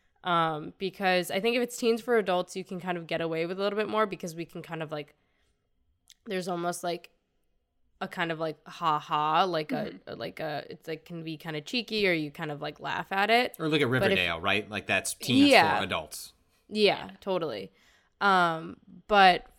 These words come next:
Speaker 1: teens for teens, I think, happens less often in games. And I think that is because,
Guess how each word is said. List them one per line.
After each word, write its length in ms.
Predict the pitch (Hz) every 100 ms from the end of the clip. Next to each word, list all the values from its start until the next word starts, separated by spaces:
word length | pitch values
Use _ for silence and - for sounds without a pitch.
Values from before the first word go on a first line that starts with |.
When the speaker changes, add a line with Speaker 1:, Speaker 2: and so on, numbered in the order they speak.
| _
Speaker 1:
teens 300 | - 240 226
for 120 | 208
teens, 920 | 185 - 233 233 202 170 165 170 - _ _ _ _
I 120 | 190
think, 500 | 180 - 180 165 - _ _ _ _ _
happens 840 | - 190 180 185 170 165 160 160 - _ _ _
less 600 | - 175 175 180 180 180
often 460 | - 170 165 175 170
in 320 | 160 180 175
games. 640 | 165 165 160 170 202 185 - _ _ _ _ _ _
And 520 | 185 180 175 170 170 -
I 80 | 180
think 260 | 196 185
that 300 | 190 180 - _ _ _
is 220 | - 208
because, 500 | 190 208 214 196 -